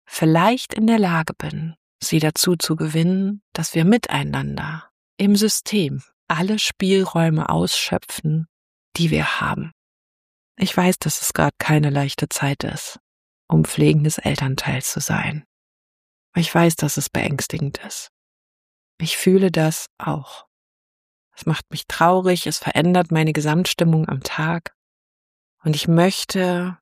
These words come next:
diesem Umstand gleichzeitig nicht die Macht geben, mich vollumfänglich zu verändern. Ich möchte immer noch zuversichtlich, menschenorientiert,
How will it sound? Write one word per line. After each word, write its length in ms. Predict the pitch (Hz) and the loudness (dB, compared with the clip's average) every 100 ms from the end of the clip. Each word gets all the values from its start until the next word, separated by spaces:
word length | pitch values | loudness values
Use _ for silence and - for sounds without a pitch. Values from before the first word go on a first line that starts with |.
| _ _ | _ _
diesem 280 | 170 170 180 | 0 2 4
Umstand 800 | 165 180 185 - 143 143 - - _ | 4 2 2 -2 -4 -4 -6 -12 _
gleichzeitig 800 | 156 156 165 - 160 156 160 170 | 4 4 2 0 -2 0 -2 0
nicht 320 | 170 - - | 0 0 -2
die 60 | 156 | 0
Macht 420 | 143 - - - | 0 -2 -8 -10
geben, 500 | 127 123 127 131 131 _ _ _ _ _ _ | -8 -6 -8 -8 -12 _ _ _ _ _ _
mich 420 | 147 165 - - | 4 4 2 -6
vollumfänglich 960 | - 147 156 165 165 - 139 139 139 - | -4 0 2 2 -2 -4 -6 -4 -6 -8
zu 140 | - | -8
verändern. 720 | - 135 - 127 139 139 143 _ _ _ _ _ _ | -6 -8 -8 -8 -8 -10 -14 _ _ _ _ _ _
Ich 140 | - | -4
möchte 460 | 147 165 - 180 175 - | 0 0 -2 -2 -2 0
immer 240 | 165 151 | 0 0
noch 400 | 139 139 - - _ _ | -4 -10 -16 -20 _ _
zuversichtlich, 1200 | - 214 202 151 127 131 - - 135 160 - - _ _ _ _ - | 2 4 4 -2 -4 -6 -8 -12 -12 -12 -18 -20 _ _ _ _ 0
menschenorientiert, 1400 | 165 190 - 156 131 131 127 131 135 - 147 139 - | 4 4 2 -2 -6 -8 -8 -8 -12 -14 -14 -14 -16